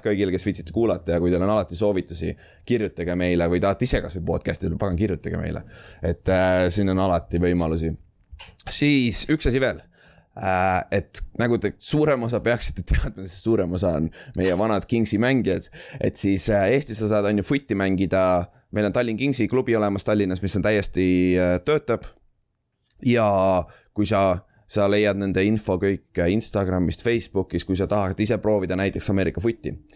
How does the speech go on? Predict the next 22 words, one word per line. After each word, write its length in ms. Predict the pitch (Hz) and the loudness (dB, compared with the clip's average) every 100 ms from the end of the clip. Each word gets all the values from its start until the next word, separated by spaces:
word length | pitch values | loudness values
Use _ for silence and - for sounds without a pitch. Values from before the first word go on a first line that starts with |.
| - - - - - | -20 -20 -20 -20 -2
Aga 300 | 143 143 71 - 113 | -2 0 -6 -6 -2
lisaks 320 | 113 - 147 | -2 -2 0
sellele, 400 | 135 98 - - - - _ _ _ | 0 0 -2 -6 -10 -20 _ _ _
kuna 300 | 113 104 95 85 | -2 2 2 2
järgmine 400 | - 143 113 117 | 2 0 0 0
hooaeg 320 | 131 120 101 | 2 2 0
meil 240 | 104 101 | 0 0
on 0 | |
siin 160 | 101 95 | 0 0
plaanis 600 | 107 113 104 95 - - - - - - - - - | 0 0 0 0 0 -2 -2 -2 0 -2 -6 -14 -8
nii 140 | - 202 | -2 0
mõndagi 300 | 170 98 85 | 0 0 -2
teha, 140 | 85 64 - - - - | -4 -4 -12 -20 -20 -10
siis 80 | - 120 | -4 0
meil 140 | 151 160 | 2 2
oleks 220 | 151 - | 0 -2
ka 80 | 113 | -2
vaja 300 | 113 135 110 | 2 2 0
tegelikult, 640 | 107 120 107 95 90 - | 0 0 0 0 -4 -4
äh, 140 | 92 87 | -2 0
mitte 380 | 98 139 - 104 | 2 0 0 -2
mängija, 460 | 104 127 117 101 | 0 2 2 2